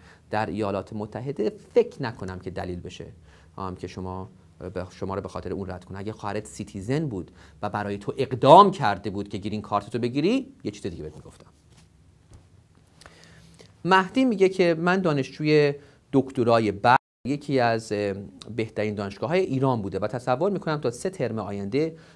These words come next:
دوره دکترای این جانب به اتمام برسه. در ضمن دارای مقالات بی-، متعدد بین‌المللی، مدرک آیلتس و سابقه تدریس دانشگاهی هستم. عضو هیئت علمی دانشگاه،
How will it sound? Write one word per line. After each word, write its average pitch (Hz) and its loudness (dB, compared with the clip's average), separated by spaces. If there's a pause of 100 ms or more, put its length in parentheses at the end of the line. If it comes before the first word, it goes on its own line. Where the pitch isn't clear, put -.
(200)
دوره 117 2
دکترای 104 -4
این 101 -6
جانب 110 -4
به 107 -2
اتمام 95 -6
برسه. - -20 (580)
در 196 10
ضمن 196 6
دارای 165 8
مقالات 123 4
بی-، 131 2
متعدد 113 -2
بین‌المللی، 104 -2
مدرک 107 -2 (100)
آیلتس 127 0
و 110 2
سابقه 101 -4
تدریس 98 -10
دانشگاهی 107 -8
هستم. 92 -14 (480)
عضو 110 -4
هیئت 104 -4
علمی 101 -4
دانشگاه، 165 0